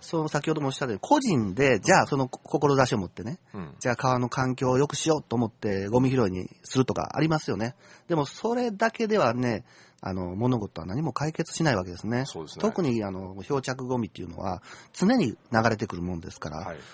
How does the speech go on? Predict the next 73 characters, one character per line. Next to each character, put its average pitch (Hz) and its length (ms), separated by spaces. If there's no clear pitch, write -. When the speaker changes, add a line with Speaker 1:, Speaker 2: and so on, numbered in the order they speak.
Speaker 1:
そ 170 120
れ 175 40
を 170 60
回 196 220
収 202 160
し - 40
て 196 100
た 139 120
ら 107 80
い 117 60
い 123 60
の 120 120
っ - 60
て - 180
い - 20
う 151 40
の 185 80
は、 151 40
あ 127 60
る 131 60
程 160 120
度 139 60
自 107 140
己 117 100
満 135 200
足 104 140
の 98 60
世 117 140
界 87 220
で 87 140
で 85 60
す - 120
ね、 90 120
Speaker 2:
う 85 80
ん。 92 60
Speaker 1:
い 104 80
い - 20
こ - 100
と 104 120
を - 20
し - 60
て 107 100
る 110 80
な 131 80
っ 143 80
て - 120
い 101 40
う - 20
ぐ 107 80
ら 104 60
い 98 40
の 101 60
も 117 140
ん 98 60
で 101 80
す。 - 140
で 185 80
も 160 100
本 190 180
当 214 140
に 214 220
川 180 240
の 175 100
環 170 300
境 165 160
を、 170 240
あ 92 80
の、 95 140
抜 - 540
本 202 140
的 190 180
に 175 80
ね、 190 140